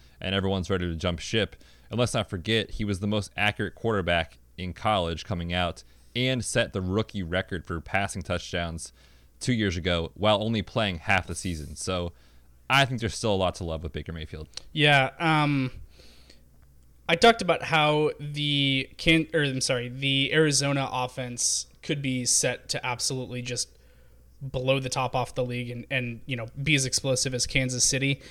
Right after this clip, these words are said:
Speaker 2: There's a scenario for me where Cleveland can do the same thing because of the talent that they have. And we talk about it all the time. When wide receivers change teams,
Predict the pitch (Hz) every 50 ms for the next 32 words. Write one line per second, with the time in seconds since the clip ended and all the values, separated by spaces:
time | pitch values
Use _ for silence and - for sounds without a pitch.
0 | - - - - - - - 151 151 160 208 277 294 339 359 - - - - -
1 | 277 202 151 127 123 127 143 156 170 180 180 180 175 - 185 175 175 180 190 185
2 | 160 151 139 - - - - 151 147 147 143 139 135 - 139 131 127 127 123 -
3 | - - 135 127 123 - - 123 123 135 143 139 - 135 123 - - - 135 131
4 | 131 131 120 - - 131 127 123 117 123 120 - 110 110 127 107 85 - - -
5 | - - - - - - - - - 160 160 160 156 156 147 - - - - -
6 | - - - - - - - - - - - - - - - - - - 185 180
7 | 226 247 - 294 269 262 240 233 196 - - 156 160 151 135 - 151 139 131 135
8 | 135 139 135 127 147 185 233 269 262 - - 202 190 185 175 - - - - 147
9 | 147 143 135 - - - - 139 131 131 139 147 151 147 - -